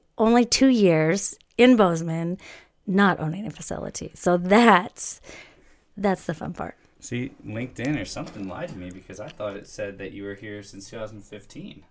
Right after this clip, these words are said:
Speaker 1: No.
Speaker 2: Oh, well, I don't know. You gotta catch that then.
Speaker 1: Two thousand fifteen.
Speaker 2: I don't know. That's what it said.
Speaker 1: I better look it up.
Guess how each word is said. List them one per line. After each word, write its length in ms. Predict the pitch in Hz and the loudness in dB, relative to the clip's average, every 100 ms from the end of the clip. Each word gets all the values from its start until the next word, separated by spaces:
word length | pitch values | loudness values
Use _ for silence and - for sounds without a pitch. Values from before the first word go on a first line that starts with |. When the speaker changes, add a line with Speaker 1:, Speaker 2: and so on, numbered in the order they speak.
| _ - | _ -4
Speaker 1:
No. 1120 | 185 214 508 269 208 190 175 165 156 147 151 | 0 0 2 2 4 4 4 2 0 -2 -6
Speaker 2:
Oh, 240 | - - - - | -12 -20 -20 -20
well, 400 | 101 101 98 95 _ _ _ | -16 -14 -12 -16 _ _ _
I 140 | - 117 | -20 -20
don't 180 | 107 | -18
know. 60 | 143 | -18
You 100 | 147 | -18
gotta 200 | 107 107 | -18 -20
catch 360 | - - - - | -20 -20 -20 -18
that 240 | - 85 | -18 -18
then. 260 | - 85 87 _ _ _ _ _ _ _ _ | -20 -20 -20 _ _ _ _ _ _ _ _
Speaker 1:
Two 120 | - - | -14 -10
thousand 420 | - 240 190 175 | -8 -6 -6 -8
fifteen. 800 | - 196 - - - 220 233 156 | -10 -12 -12 -14 -12 -10 -8 -8
Speaker 2:
I 140 | 165 196 | -8 -10
don't 160 | 220 | -10
know. 160 | 240 262 | -10 -12
That's 200 | 123 - | -14 -14
what 120 | 143 | -14
it 60 | 143 | -12
said. 400 | - 151 175 156 _ - _ - | -10 -8 -8 -12 _ -20 _ -12
Speaker 1:
I 80 | 240 | -6
better 240 | 254 170 175 | -4 -4 -4
look 260 | 170 - | -2 0
it 100 | 269 | 0
up. 260 | 180 147 | 0 -2